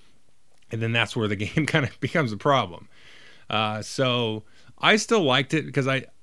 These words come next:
I didn't really mind. So if we got to the end of the game and I was, I think the, we played it once, and I was, like, just a few points behind, maybe, like, four or five after the,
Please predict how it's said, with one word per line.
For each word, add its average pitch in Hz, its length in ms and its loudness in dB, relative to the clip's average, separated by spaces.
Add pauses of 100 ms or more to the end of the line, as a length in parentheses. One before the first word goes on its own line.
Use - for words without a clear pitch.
I 143 120 -2
didn't 156 260 -2
really 139 260 2
mind. 123 560 0
So 131 100 0
if 117 60 -4
we 151 80 0
got 156 160 2
to 147 60 -6
the 143 100 0
end 139 120 0
of 131 40 0
the 120 40 0
game 120 320 0
and 113 120 -2
I 113 100 -2
was, 104 240 -6
I 120 100 -10
think 113 200 -8
the, 101 180 -6 (160)
we 123 160 -4
played 120 200 -2
it 98 80 -6
once, 98 320 -8
and 107 260 -8
I 104 300 -4 (440)
was, 107 360 -2
like, 123 160 -2
just 202 180 -6
a 147 60 -2
few 151 260 -2
points 123 400 -4
behind, 92 580 -8
maybe, 113 180 -6
like, 95 180 -6
four 101 240 -8
or 87 40 -10
five 92 320 -6
after 92 300 -8
the, 87 240 -10